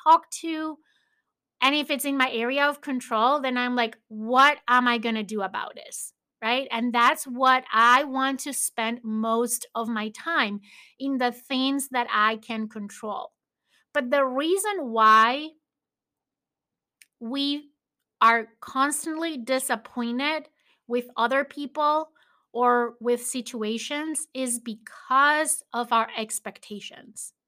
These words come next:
Expectations kill relationships,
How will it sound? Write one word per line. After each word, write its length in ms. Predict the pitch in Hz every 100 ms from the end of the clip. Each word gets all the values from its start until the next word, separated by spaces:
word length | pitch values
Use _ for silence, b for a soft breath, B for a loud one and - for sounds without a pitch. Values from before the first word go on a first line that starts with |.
| _ _ _ _ _ _ _ _ _ _
Expectations 1300 | 285 359 - - 359 359 - 247 247 - 294 294 285 -
kill 360 | - 269 240
relationships, 1400 | 220 208 208 233 320 - 370 359 - 370 349 359 - -